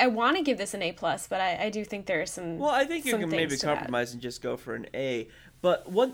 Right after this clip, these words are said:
Speaker 2: uh,
Speaker 1: Yeah,
Speaker 2: there,
Speaker 1: an
Speaker 2: there,
Speaker 1: A
Speaker 2: there's a
Speaker 1: sounds
Speaker 2: couple
Speaker 1: good.
Speaker 2: reasons I do consider this to be an A plus. And by the way, that's my review, 'cause I'm gonna start getting a bit spoilery here, as we usually do. Go see this fucking movie. And I think that's kind of what
Speaker 1: Yeah.
Speaker 2: an A plus to me
Speaker 1: Go
Speaker 2: is,
Speaker 1: see it.
Speaker 2: is even, like,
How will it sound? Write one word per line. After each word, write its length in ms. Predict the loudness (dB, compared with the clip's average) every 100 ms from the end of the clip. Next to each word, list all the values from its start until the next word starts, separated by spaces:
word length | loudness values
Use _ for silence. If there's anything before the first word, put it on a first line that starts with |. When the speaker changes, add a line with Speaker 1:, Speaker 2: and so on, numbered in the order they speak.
| 6
Speaker 2:
uh, 60 | 8
Speaker 1:
Yeah, 160 | 10
Speaker 2:
there, 100 | 8
Speaker 1:
an 60 | 8
Speaker 2:
there, 100 | 4
Speaker 1:
A 20 |
Speaker 2:
there's 120 | 6
a 20 | 2
Speaker 1:
sounds 120 | 2
Speaker 2:
couple 220 | -2 0
Speaker 1:
good. 60 | 2
Speaker 2:
reasons 280 | 0 0 0
I 100 | -2
do 380 | -2 -4 -2 -4
consider 440 | -8 -8 -2 -2
this 160 | -2 -6
to 60 | -6
be 180 | -6 -6
an 80 |
A 160 | -6 -10
plus. 480 | -12 -18 -16 -18 -4
And 180 | 0 2
by 120 | 4
the 60 | 2
way, 100 | 2
that's 240 | 0 0
my 120 | 0 0
review, 320 | 0 0 -2
'cause 140 | -2
I'm 160 | -2 0
gonna 180 | -2 -2
start 300 | 0 0 0 -16 -6
getting 260 | -4 -2 -4
a 40 |
bit 160 | -4 -6
spoilery 560 | -6 -6 -4 -6 -8 -10
here, 280 | -10 -8 -10
as 240 | -12 -12
we 100 | -12
usually 420 | -10 -10 -10 -12
do. 20 | -14 -16 -4
Go 140 | 2 2
see 160 | 2
this 160 | -2 0
fucking 280 | -2 -2 -8
movie. 280 | -12 -14 -18 -16 -10 4
And 80 | 4
I 40 |
think 160 | 4 2
that's 120 | 2
kind 140 | 2 4
of 60 |
what 180 | 8 8
Speaker 1:
Yeah. 140 | 8 4
Speaker 2:
an 20 |
A 40 |
plus 300 | 4 0 -2 -8
to 60 | -4
me 140 | -2 2
Speaker 1:
Go 80 |
Speaker 2:
is, 220 | 4 4 4
Speaker 1:
see 60 |
it. 180 | 4 4
Speaker 2:
is 160 | 4 -4 -18 -20 -10
even, 360 | -6 -2 -2 0
like, 240 | 0 0